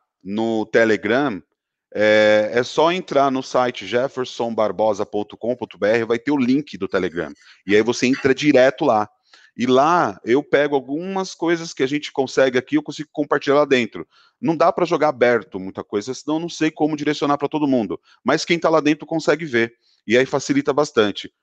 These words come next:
Aí eu prometo conversar com ele depois, pegar algumas coisas, algumas respostas,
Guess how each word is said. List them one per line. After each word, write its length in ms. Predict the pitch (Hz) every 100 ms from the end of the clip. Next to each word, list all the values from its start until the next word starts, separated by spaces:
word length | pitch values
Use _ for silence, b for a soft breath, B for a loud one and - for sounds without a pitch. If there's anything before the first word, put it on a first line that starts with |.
| -
Aí 100 | 120
eu 40 |
prometo 340 | 143 156 156 -
conversar 320 | 139 135 135
com 120 | 127
ele 120 | 123
depois, 360 | 117 117 151 147
pegar 240 | - 113
algumas 340 | 120 117 113 -
coisas, 380 | 123 143 135 113
algumas 340 | 107 120 107
respostas, 640 | 110 - 113 139 143 147